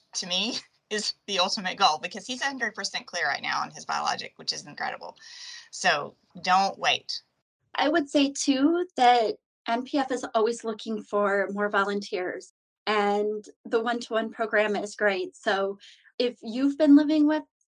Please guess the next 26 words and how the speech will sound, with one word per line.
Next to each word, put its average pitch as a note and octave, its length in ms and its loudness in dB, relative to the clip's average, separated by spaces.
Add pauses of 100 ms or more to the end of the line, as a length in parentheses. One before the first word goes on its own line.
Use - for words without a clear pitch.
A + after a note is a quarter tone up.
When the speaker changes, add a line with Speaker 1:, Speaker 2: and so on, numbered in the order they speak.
Speaker 2:
psoriasis C#4+ 600 0
and C#4 140 2
psoriatic C#4 520 0
arthritis, C4+ 580 -2 (360)
I'm A#3 180 -4
sure B3 420 -6
you A#3 180 -6
can A3 160 -10
help G#3 200 -10
somebody G3+ 360 -8
else. G3+ 400 -2
So G#3 140 -4
reach A#3 240 -6
out B3+ 180 -6
to C4 120 -4
them, A#3+ 400 2
become A3 280 -6
a A3 80 -6
mentor G#3 380 -6
yourself, G3+ 580 -4 (680)
and G3 340 -4 (140)
continue G#3+ 680 -4
helping G3+ 380 -10
other F#3+ 260 -12
people. E3+ 460 -10 (240)
It's - 260 -10